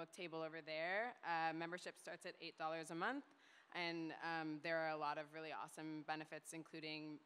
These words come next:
you know, members-only events and whatnot. Just find out more over there. Um, so this year,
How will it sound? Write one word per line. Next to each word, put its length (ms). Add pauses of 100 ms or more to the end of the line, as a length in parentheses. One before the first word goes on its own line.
you 140
know, 100
members-only 600
events 640 (260)
and 320 (480)
whatnot. 400 (220)
Just 140
find 160
out 160
more 160
over 160
there. 160 (800)
Um, 640 (240)
so 400 (200)
this 280
year, 480